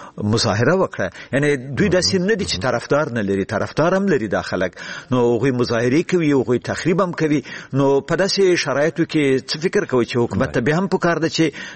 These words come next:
Speaker 1: د دغو کسانو په وړاندې اقدام وکړي او که نه له حوصلې نه کار واخلي؟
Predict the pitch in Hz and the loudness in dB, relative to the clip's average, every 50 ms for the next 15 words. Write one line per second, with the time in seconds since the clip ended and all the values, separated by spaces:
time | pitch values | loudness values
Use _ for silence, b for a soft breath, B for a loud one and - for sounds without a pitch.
0 | B - 147 127 151 127 139 139 - 135 - - 139 139 123 - 135 120 117 123 | B -2 0 2 2 2 0 0 -2 -2 -2 0 0 -2 0 0 0 2 2 0
1 | 120 104 120 117 - - 123 127 135 151 151 - - 160 160 147 139 135 - - | 0 0 0 -2 0 0 -2 0 0 0 -2 0 0 2 2 2 2 0 0 -2
2 | 123 120 143 147 135 127 123 113 104 101 - - 123 143 147 113 98 - 101 92 | -2 0 2 2 2 2 2 0 0 -2 -4 -2 0 0 0 0 -2 -4 -4 -6
3 | 85 85 82 82 - - 90 | -4 -4 -6 -8 -8 -8 -10